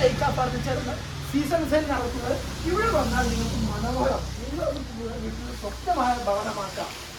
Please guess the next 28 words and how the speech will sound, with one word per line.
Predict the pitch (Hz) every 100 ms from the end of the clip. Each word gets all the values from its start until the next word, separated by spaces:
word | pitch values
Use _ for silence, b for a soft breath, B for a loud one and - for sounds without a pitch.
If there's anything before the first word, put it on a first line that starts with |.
| 370
ഉദാഹരണമായിട്ട് | 370 359 349 349 262 247 247 302 - - 381
ഈ | 392
കട്ടിലൊന്ന് | 349 - 269 262 240
നോക്കി. | 214 - 220 - - 320
ഈ | 381
കട്ടിലിന്റെ | 370 311 302 311
പ്രത്യേകത | 302 240 269 277
എന്താ | 262
വെച്ചാൽ | 233 240 233 285 - -
ഇവിടെ | 226 220 370
സ്റ്റോറേജ് | - 240 202 208 208 208
നമ്മൾ | 202 202
കൊടുത്തതാണ്, | 190 190 190
കണ്ടില്ലേ? | 160 - 190 196 175 - - 247
എന്നാലോ | 247 302 339 359 349 - - 233
ഇതിപ്പോ | 359 392 466 285
ഒരുപാട് | 240 349 -
ക-, | - 659 - -
ഷോപ്പിൽ | 269 269 269
നിങ്ങൾക്ക് | 311 294 269
ഇതുപോലെ | 254 269 285
സ്റ്റോറേജ് | - 262 226 240 247
കട്ടിൽ | 233 233 240
കിട്ടും, | 214 - - - - - -
ഇതുപോലുള്ള | - 269 262 262 262
ഒരുപാട് | 240 247 254 254 277
സ്റ്റോറേജ് | 277 233 226 226
കട്ടിൽ. | 233 214 202